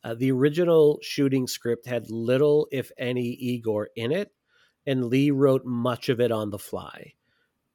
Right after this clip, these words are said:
Uh, if Karloff's star had dimmed from the heights of Bride of Frankenstein,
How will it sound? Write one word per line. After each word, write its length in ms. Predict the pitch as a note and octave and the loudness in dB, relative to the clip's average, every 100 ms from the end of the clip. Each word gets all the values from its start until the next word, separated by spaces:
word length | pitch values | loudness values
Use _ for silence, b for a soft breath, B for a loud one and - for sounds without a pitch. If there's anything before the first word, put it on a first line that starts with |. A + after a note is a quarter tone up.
| - | -14
Uh, 260 | A2 F#2+ - | -10 -8 -8
if 200 | C3 - | -10 -12
Karloff's 580 | - E3 F3 F3+ E3 C#3+ | -2 4 4 4 -2 -6
star 360 | - D3 C3 B2 | -4 -2 -2 -2
had 300 | B2 G2 F#2+ | -6 -8 -6
dimmed 400 | A#2 A#2+ A#2+ A#2+ | -2 -2 -4 -4
from 180 | B2+ A2+ | -4 -4
the 80 | |
heights 480 | G#2 - A#2 A2+ - | -8 -6 -4 -4 -10
of 180 | A2 - | -14 -10
Bride 300 | A#2 A2+ A2 | -6 -4 -6
of 80 | G#2+ | -4
Frankenstein, 1000 | A2+ G#2+ G2+ G#2+ - A2+ G#2+ G2+ G2+ | -4 -4 -4 -8 -6 -6 -6 -6 -8